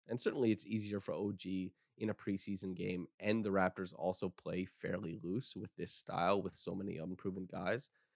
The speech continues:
But Pascal Siakam is figuring out with his litany of skills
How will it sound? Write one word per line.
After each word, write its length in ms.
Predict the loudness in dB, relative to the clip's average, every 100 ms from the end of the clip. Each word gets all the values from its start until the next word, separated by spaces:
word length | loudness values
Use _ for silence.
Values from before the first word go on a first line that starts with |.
| _ _ 6
But 180 | 6 6 _ _ _
Pascal 380 | 8 8 8 4
Siakam 560 | 6 6 4 2 -2 -2 _ _ -8
is 160 | -4
figuring 440 | 4 4 6 6 6
out 200 | 4 2
with 180 | -4
his 180 | -2 -2
litany 500 | 2 2 2 2 -2
of 140 | -2 -2
skills 540 | -4 0 0 0